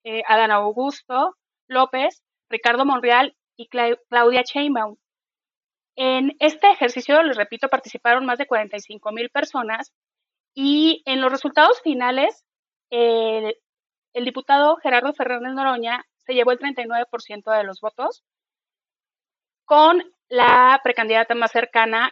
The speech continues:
que fue Claudia Sheinbaum, con el treinta y tres por ciento de los votos. Esta información la vamos a dejar en la cajita de descripción para que la revisen con más, con más detalle.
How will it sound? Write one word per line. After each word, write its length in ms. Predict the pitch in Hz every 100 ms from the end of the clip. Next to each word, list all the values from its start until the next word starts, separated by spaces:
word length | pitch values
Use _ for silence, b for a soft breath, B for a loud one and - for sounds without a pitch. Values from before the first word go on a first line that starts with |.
| _
que 80 | 226
fue 160 | -
Claudia 320 | - 226 220 226
Sheinbaum, 500 | - 233 233 262 277
con 140 | 220 208
el 100 | 202
treinta 320 | 208 214 214
y 60 |
tres 240 | 214 233 247
por 140 | - 262
ciento 340 | 214 208 214
de 140 | 202
los 200 | 185 180
votos. 360 | 180 180 - - _ -
Esta 220 | 254 254
información 560 | 339 320 220 208 233 233
la 120 | 220
vamos 220 | 214 233
a 80 | 220
dejar 200 | 214 202
en 80 | 226
la 80 | 226
cajita 380 | 185 202 226
de 80 | 226
descripción 680 | 202 _ 180 _ 214 254 320 _ _ _ _ _ _ _ -
para 180 | 233
que 140 | 233 233
la 100 | 220
revisen 580 | 220 220 - 262 277 _
con 220 | - 208
más, 280 | 208 208 - _ _ _
con 160 | 226 220
más 100 | 220
detalle. 560 | 240 226 214 233 339